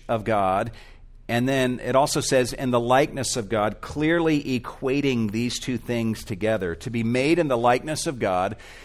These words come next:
is to be made in the image of God. Man is created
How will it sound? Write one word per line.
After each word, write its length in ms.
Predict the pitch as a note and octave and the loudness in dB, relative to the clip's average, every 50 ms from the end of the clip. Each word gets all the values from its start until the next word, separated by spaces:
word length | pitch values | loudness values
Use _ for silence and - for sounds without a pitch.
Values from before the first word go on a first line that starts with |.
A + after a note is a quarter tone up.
| - | -6
is 180 | - B2+ A#2+ - | -2 -2 -2 -2
to 120 | - - A#2 | -2 -4 -4
be 140 | C3 C3 B2 | -2 0 0
made 400 | A2 G#2+ G2 F#2+ F#2 G2 G#2+ A2 | 0 0 0 0 0 0 -2 -2
in 300 | - A2+ A2 G2+ G#2 G#2 | -4 -4 -4 -2 0 0
the 140 | A#2 C3 - | 0 0 -2
image 760 | - C#3+ D3+ F#3 G#3 G3+ F3 C3 G2 F#2+ - - - - - - - - - - - | -2 -4 -4 -2 0 0 0 0 -2 -4 -4 -6 -6 -8 -10 -14 -20 -20 -20 -12 -4
of 160 | - G2+ F#2+ F2+ | -2 -2 0 0
God. 480 | A2 A2 G2+ F2 D2+ A#1+ G#1+ - - - - - - - - - - - - - - - | 0 0 2 2 0 -2 -4 -8 -12 -16 -18 -18 -20 -20 -20 -20 -20 -20 -20 -20 -12 -6
Man 380 | B2 A#2+ C3 C#3+ D#3 E3+ F3+ F3 | -2 0 4 4 6 6 4 4
is 220 | D#3+ D#3 - - | 2 0 -2 -4
created 720 | - - - F#3 E3 D#3 E3 F3+ E3+ C3+ G2+ D#2 - - | -6 -4 0 2 4 6 6 6 6 4 2 0 -4 -8